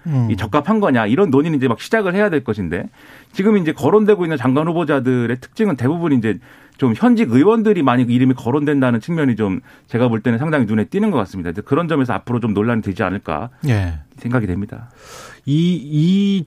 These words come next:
Speaker 1: 즈음에 꼭 한번 저, 제가 상기시키고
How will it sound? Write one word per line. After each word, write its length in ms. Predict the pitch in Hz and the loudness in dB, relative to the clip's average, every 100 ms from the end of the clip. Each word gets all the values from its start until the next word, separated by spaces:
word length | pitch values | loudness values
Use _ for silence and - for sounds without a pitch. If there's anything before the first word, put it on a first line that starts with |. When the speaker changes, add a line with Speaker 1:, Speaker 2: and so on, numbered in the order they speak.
| - | -6
Speaker 1:
즈음에 560 | - 175 175 175 185 165 | -2 0 2 2 0 -2
꼭 220 | - 214 - | -2 0 2
한번 440 | 208 196 190 160 | 2 2 2 2
저, 320 | 135 135 131 | 2 2 2
제가 380 | 113 139 135 131 | 0 0 2 0
상기시키고 880 | 127 202 208 190 - - 175 151 127 | -2 -2 0 -2 -6 -8 0 2 0